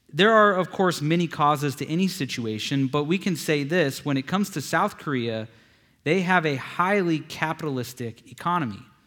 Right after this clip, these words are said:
In fact, they're ranked the nineteenth freest economy in the world, even higher than the United States.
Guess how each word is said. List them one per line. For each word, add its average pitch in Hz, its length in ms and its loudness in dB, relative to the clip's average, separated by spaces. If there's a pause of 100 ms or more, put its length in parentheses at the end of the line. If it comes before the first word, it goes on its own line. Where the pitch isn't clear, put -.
(540)
In 131 100 -6
fact, 143 360 0
they're 160 160 2
ranked 160 280 0
the 143 80 -2
nineteenth 160 760 -2
freest 190 580 -2
economy 131 460 -2
in 120 80 -2
the 120 60 -4
world, 123 300 -2
even 160 260 -6
higher 143 500 -2
than 123 140 -2
the 127 60 0
United 113 380 -6
States. - 560 -12